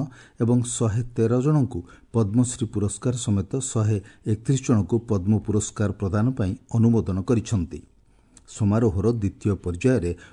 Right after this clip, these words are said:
ଅନ୍ୟ ପଦ୍ମ ବିଜେତାଙ୍କୁ ପୁରସ୍କାର ପ୍ରଦାନ କରାଯିବ। ପ୍ରତିବର୍ଷ ଗଣତନ୍ତ୍ର ଦିବସ ଅବସରରେ ଏହି ପୁରସ୍କାର ଘୋଷଣା କରାଯାଏ। କଳା, ସମାଜସେବା, ବିଜ୍ଞାନ ଏବଂ ଇଞ୍ଜିନିୟରିଂ, ବାଣିଜ୍ୟ ଏବଂ ଶିଳ୍ପ,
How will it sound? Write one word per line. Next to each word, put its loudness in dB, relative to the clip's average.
ଅନ୍ୟ 4
ପଦ୍ମ 0
ବିଜେତାଙ୍କୁ -2
ପୁରସ୍କାର -2
ପ୍ରଦାନ -4
କରାଯିବ। -2
ପ୍ରତିବର୍ଷ 0
ଗଣତନ୍ତ୍ର 2
ଦିବସ 0
ଅବସରରେ -2
ଏହି 0
ପୁରସ୍କାର 0
ଘୋଷଣା -2
କରାଯାଏ। -4
କଳା, -2
ସମାଜସେବା, 0
ବିଜ୍ଞାନ 0
ଏବଂ 0
ଇଞ୍ଜିନିୟରିଂ, 0
ବାଣିଜ୍ୟ 2
ଏବଂ 2
ଶିଳ୍ପ, -4